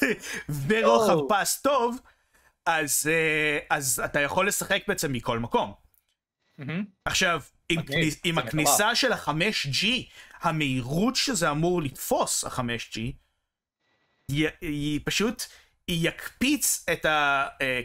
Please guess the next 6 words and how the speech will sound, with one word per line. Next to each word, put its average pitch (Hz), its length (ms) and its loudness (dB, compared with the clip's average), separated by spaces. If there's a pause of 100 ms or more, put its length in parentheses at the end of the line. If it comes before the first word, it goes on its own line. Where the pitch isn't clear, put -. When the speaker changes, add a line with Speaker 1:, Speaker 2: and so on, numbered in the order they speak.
Speaker 1:
Cloud 165 340 0
Gaming 180 400 0
באופן 160 340 0
כללי 147 340 -2
בצורה 156 540 0 (800)
פנומנלית. 127 760 -2